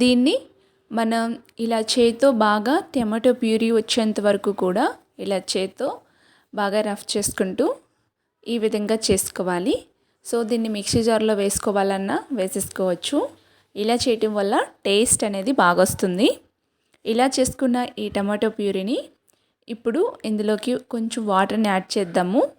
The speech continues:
వాటర్ని యాడ్ చేసి ఇందులో ఉంటాయి కదా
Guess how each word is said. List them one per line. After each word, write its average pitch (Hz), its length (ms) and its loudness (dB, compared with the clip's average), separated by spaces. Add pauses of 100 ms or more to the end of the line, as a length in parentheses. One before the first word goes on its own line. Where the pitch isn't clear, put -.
(460)
వాటర్ని 240 400 2
యాడ్ 214 220 -6
చేసి 214 260 2 (880)
ఇందులో 233 300 4 (140)
ఉంటాయి 226 420 -2
కదా 226 220 0